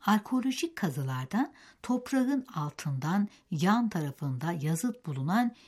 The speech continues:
bir mühür de bulunmuştu. Bu mühür Pehlevi hattında olup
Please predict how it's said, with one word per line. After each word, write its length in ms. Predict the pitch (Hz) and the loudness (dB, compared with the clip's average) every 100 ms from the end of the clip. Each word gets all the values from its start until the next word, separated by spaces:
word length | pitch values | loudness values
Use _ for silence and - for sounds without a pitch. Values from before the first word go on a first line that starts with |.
| - | -2
bir 240 | 180 240 233 | 4 4 4
mühür 560 | 165 196 190 262 175 | 4 4 6 4 4
de 240 | 151 170 170 | 2 -2 -2
bulunmuştu. 720 | 143 127 123 131 - - - _ - | -4 -4 -4 -6 -10 -10 -14 _ -4
Bu 160 | 220 349 | 4 4
mühür 520 | 269 151 147 156 262 - _ | 4 2 0 -4 -6 -14 _
Pehlevi 640 | - 220 214 240 233 285 226 | 0 0 2 2 4 2 0
hattında 760 | - 175 - - 143 131 127 | 0 -2 -2 -4 -2 -2 -6
olup 540 | 165 131 160 196 - | -6 -2 0 0 -4